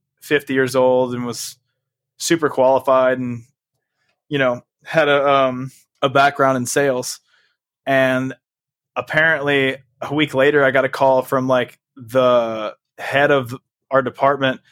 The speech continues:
and he was like, "Yeah, so she failed her background check." And, uh,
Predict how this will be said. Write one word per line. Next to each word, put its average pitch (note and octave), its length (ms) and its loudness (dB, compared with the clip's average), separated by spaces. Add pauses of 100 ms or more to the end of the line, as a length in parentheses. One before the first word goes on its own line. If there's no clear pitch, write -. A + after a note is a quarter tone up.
(580)
and B2+ 440 0
he C#3 180 -6
was B2+ 200 0
like, B2+ 340 0 (320)
"Yeah, C#3+ 280 4
so C3+ 200 0
she C#3+ 160 -4
failed D3+ 260 0
her C#3 100 -2
background A2+ 540 -6
check." - 400 -10 (880)
And, B2 200 0
uh, A2+ 440 0